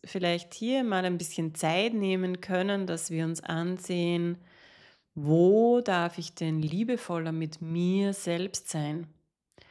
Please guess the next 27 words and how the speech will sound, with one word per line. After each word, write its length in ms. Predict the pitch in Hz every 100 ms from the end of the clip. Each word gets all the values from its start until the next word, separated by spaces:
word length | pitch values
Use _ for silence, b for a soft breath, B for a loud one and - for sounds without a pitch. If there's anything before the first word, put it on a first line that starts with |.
| b b b _
Und 360 | 165 156 143
wo 380 | 151 160 190 214
darf 320 | 190 165 160
ich 220 | 170 170 -
denn 440 | 156 156 156 156 -
fürsorglicher 1000 | - - - 254 339 - 165 151 151 156 156
mit 200 | 151 156
mir 160 | 156
selbst 460 | 151 156 147 151 -
sein? 340 | 156 147 151
Wo 300 | 170 196 226
gehe 300 | 226 196 190
ich 160 | 196 -
zu 180 | 202 180
hart 340 | 185 233 -
mit 160 | 196 180
mir 160 | 156
ins 200 | 147 151
Gericht? 500 | 156 147 151 - - b b b b b b b b b b -
Wo 920 | 151 165 170 175 180 175 175 185 - _ _ _ _ _ _ _
darf 220 | 160 156
ich 100 | 170
mir 160 | 180 170
mal 160 | 170 165
eine 160 | 165
Pause 540 | 160 - 165 196 226 214
gönnen? 580 | 165 151 147 156 170